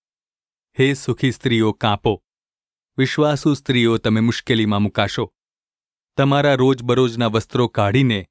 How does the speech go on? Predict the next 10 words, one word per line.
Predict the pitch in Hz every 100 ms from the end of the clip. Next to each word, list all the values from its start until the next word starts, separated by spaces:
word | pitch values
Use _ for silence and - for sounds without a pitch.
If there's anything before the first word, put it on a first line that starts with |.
| _ 123
નિર્વસ્ત્ર | 127 117 107 - 110
થાઓ. | - 101 - _ _ _ _ _ -
કમર | 139 143 147
પર | 135 131
ટાટ | - 113 104 -
બાંધો. | 107 101 110 - _ _ _ _ _
તમે | 131 131 139
આનંદદાયક | 139 127 135 139 127 120 123 -
ખેતરોને | 123 113 117 110 107
માટે, | 104 104 - 101